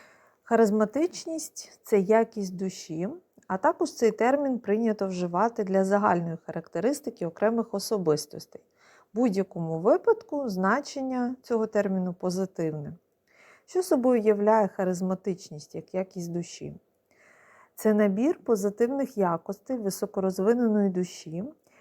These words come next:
який включає в себе, наприклад, багатогранність розвитку,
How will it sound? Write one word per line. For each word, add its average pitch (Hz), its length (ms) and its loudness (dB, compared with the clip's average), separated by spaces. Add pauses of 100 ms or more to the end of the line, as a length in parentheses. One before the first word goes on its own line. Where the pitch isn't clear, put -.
який 190 260 -2
включає 214 600 0
в 302 60 -6
себе, 170 420 0
наприклад, 175 560 -2
багатогранність 226 960 0
розвитку, 170 760 -4